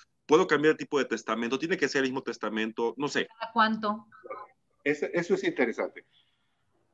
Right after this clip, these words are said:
Speaker 3: Una de las características que tiene el testamento es que yo puedo hacer cuantos testamentos me pegue la gana y pueda pagar. Sí, definitivamente. Y el testamento, eh,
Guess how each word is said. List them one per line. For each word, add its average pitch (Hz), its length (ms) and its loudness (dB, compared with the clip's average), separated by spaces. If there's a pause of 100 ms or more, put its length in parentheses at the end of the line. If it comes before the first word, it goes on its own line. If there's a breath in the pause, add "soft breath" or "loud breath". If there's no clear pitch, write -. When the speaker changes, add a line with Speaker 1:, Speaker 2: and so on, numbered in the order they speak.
(120)
Speaker 3:
Una 269 280 8
de 269 60 10
las 226 140 4
características 156 760 -2
que 143 120 -8
tiene 180 260 0
el 175 80 -2
testamento 156 460 -4
es - 60 -20
que 156 100 -10
yo 175 100 -2
puedo 175 180 0
hacer 170 280 -2
cuantos 147 580 2
testamentos 165 1000 2
me 226 160 -2
pegue 147 260 4
la 143 100 4
gana 147 340 4
y 110 140 -8
pueda 110 340 6
pagar. 82 320 0 (680)
Sí, - 300 -6
definitivamente. 92 680 -4 (1300 soft breath)
Y 226 460 6
el 151 240 6
testamento, 170 1200 2
eh, 120 880 8